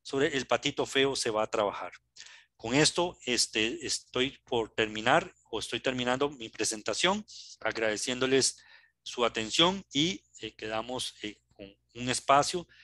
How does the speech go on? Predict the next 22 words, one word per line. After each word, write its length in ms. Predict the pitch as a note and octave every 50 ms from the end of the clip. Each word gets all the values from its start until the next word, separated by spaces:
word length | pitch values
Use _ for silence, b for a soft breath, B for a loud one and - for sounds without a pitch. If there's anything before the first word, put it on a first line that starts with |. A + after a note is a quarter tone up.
| b b
si 280 | - - - - - A#2
desean 340 | A2+ A2 G2+ - B2 A#2+ A#2+
hacer 220 | A2+ - C3+ -
comentarios 800 | - C#3 B2+ A#2 A2 - - C3+ C#3 D3 D#3 D#3 D3+ - - - _
o 160 | D3+ D3+ D3+
bien 240 | D3 C#3+ C#3+ D3+ D3 B B B B B
si 200 | B - - C#3
desean 340 | B2+ B2+ A#2 - B2+ A#2+ B2
hacer, 320 | B2 A2+ - B2 B2 - - -
este, 340 | G#2+ - - - G#2+ - - _
preguntas 640 | - A#2 A2 B2 C#3 C#3+ C3+ - E3 D#3 - - - - _ _ _ _ _ _ _ _ _ _ _ _ _ _
y 80 | - -
con 160 | - A#2 A2
gusto, 360 | G#2+ A2 G#2+ - - C3+ - -
este, 480 | - A#2 A2+ G#2 F#2+ - - A2+ G#2+ - -
trataremos 480 | - - B2+ - B2 A#2+ B2 A#2+ B2 B2
de 100 | - B2+
responderlas 520 | A#2+ A2+ - - A#2+ A2 A2+ A2+ A#2+ A2+
de 80 | - A2
la 100 | G#2 G#2
mejor 280 | G2+ G2+ - - G#2+ G2+
manera. 340 | G2 F#2+ F#2 F2 F2 -